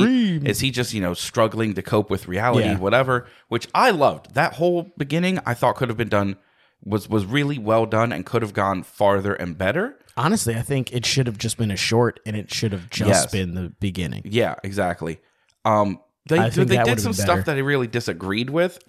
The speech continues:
Speaker 2: but then they also jump into, okay, now it's just an action movie. Like,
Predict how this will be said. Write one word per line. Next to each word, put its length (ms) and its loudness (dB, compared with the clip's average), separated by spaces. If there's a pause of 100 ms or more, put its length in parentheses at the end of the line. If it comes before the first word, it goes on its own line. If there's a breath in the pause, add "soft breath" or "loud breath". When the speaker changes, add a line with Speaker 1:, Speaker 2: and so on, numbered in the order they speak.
Speaker 2:
but 140 0
then 120 -2
they 120 0
also 220 0
jump 220 -4
into, 380 -2 (520 soft breath)
okay, 540 0 (320 soft breath)
now 580 0
it's 220 -2
just 260 -4
an 100 -4
action 340 -2
movie. 440 -6
Like, 380 -4